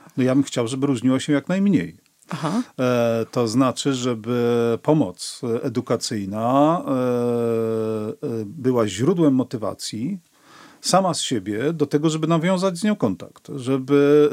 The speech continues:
Speaker 1: dziecko czy młody człowiek, e, m, wchodził w interakcję z tą pomocą, nie tylko dlatego, że dostał takie polecenie od nauczyciela, ale dlatego, żeby to było kuszące same z siebie. Znaczy, żeby zadanie było atrakcyjne, żeby, żeby stymulacja, która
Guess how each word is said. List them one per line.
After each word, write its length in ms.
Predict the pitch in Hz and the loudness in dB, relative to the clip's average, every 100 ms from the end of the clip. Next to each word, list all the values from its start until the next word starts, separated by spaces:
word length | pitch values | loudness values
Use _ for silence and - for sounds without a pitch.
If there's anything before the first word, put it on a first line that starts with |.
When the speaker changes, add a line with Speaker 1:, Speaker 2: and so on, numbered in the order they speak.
| 131 | 0
Speaker 1:
dziecko 800 | 120 151 - 170 180 185 190 180 | 0 -2 0 2 4 4 2 -2
czy 140 | - 123 | -6 -2
młody 300 | 127 131 127 | 0 0 0
człowiek, 460 | - 143 170 175 147 - | 0 2 2 0 -4 -2
e, 40 | 143 135 135 131 127 | 0 2 0 0 -2
m, 380 | - 123 123 - | -2 0 0 0
wchodził 340 | 180 175 156 | 0 2 0
w 40 | |
interakcję 520 | 131 120 131 143 - 131 | 0 0 0 0 -2 -6
z 60 | |
tą 140 | - 123 | -4 -4
pomocą, 460 | 127 120 104 135 | -2 -2 0 2
nie 140 | 143 214 | 2 2
tylko 200 | 190 151 | 0 0
dlatego, 340 | 123 123 123 | 0 0 -4
że 120 | 113 | -4
dostał 260 | 117 - 110 | -6 -4 -6
takie 260 | 135 - | -6 -10
polecenie 600 | - 113 104 113 95 92 | -8 -6 -4 -4 -4 -6
od 320 | 101 98 - - | -6 -10 -12 -8
nauczyciela, 720 | 110 104 - 120 104 160 202 - - - - - | -6 -6 -6 -4 0 0 -2 -12 -18 -18 -14 2
ale 220 | 143 160 | 4 4
dlatego, 400 | 147 139 135 160 | 2 0 0 0
żeby 220 | 156 160 | 0 -4
to 120 | 151 | -4
było 180 | 160 175 | 2 2
kuszące 540 | 170 - 196 180 170 160 | 0 0 2 2 0 0
same 260 | 165 147 | 2 2
z 40 | 139 | 0
siebie. 260 | - 87 | -6 -8
Znaczy, 260 | 95 113 120 | -10 -8 -4
żeby 180 | 131 127 | -2 2
zadanie 500 | 151 151 170 175 170 | 4 4 2 2 0
było 280 | 156 165 | 0 2
atrakcyjne, 640 | 165 156 151 - 117 98 92 | 2 0 -4 -4 -6 -4 -6
żeby, 540 | 107 127 113 147 139 | -4 -2 0 0 0
żeby 180 | 131 131 | 0 -2
stymulacja, 720 | - 139 147 160 170 147 127 | 2 4 6 4 2 -2 -2
która 360 | - - 120 | -4 -4 -2